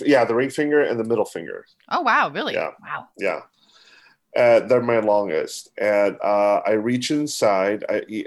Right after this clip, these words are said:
Speaker 1: I mean, you have to be very relaxed, uh, have your legs open. Uh, and I, and I rub above and behind the clit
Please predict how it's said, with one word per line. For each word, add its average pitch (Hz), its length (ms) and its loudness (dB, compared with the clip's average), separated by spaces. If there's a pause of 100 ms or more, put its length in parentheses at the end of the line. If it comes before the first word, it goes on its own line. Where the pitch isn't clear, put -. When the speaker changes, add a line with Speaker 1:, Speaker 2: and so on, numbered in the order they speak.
Speaker 1:
I 101 60 -6
mean, 107 160 -8
you 104 80 -6
have 110 140 -2
to - 60 -20
be 110 100 -4
very 104 260 -2
relaxed, 95 800 -2
uh, 95 240 -2
have 92 120 -6
your 98 120 -8
legs 98 320 -6
open. 92 680 -6 (480)
Uh, 101 320 0
and 101 100 -6
I, 101 380 -4
and 104 80 -6
I 107 80 -2
rub 104 580 0 (440)
above 113 420 0
and 101 160 -4
behind 98 420 -6
the 92 60 -6
clit 107 520 2